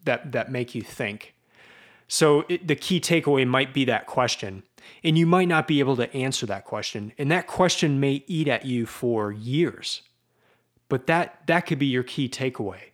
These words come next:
It, it's something to, to think about. Oftentimes with, with novels, I'll f-, I find that, uh, my takeaways are, are uncomfortable. It might be something I, I don't necessarily want to, to think about, but the question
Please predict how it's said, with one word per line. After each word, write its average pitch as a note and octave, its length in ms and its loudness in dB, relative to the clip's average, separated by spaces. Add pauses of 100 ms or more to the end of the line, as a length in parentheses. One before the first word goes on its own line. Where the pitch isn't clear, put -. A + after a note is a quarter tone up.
(360)
It, B2+ 220 -8
it's - 120 -4
something D3+ 400 0
to, A#2 240 -2
to A#2+ 240 -8
think - 260 -2
about. G#2 380 -2 (720)
Oftentimes D3 640 2
with, B2+ 240 -4
with C3 220 0
novels, C#3 340 4
I'll C3+ 80 2
f-, - 180 -6
I C3+ 120 0
find C3 340 0
that, A2 260 0
uh, G#2+ 320 -2 (140)
my B2 200 -2
takeaways B2+ 580 2
are, A#2 160 2
are B2 220 0
uncomfortable. A2+ 680 -4 (840)
It B2 100 0
might C#3 180 4
be C3+ 80 2
something C3+ 320 2
I, A#2 180 2
I C3 120 0
don't B2+ 240 0
necessarily B2+ 540 0
want A2+ 380 -4
to, G2+ 420 -4 (220)
to B2+ 120 -4
think A#2 240 -6
about, G2+ 360 -2 (120)
but A2+ 240 -2 (320)
the B2 80 -2
question B2 640 0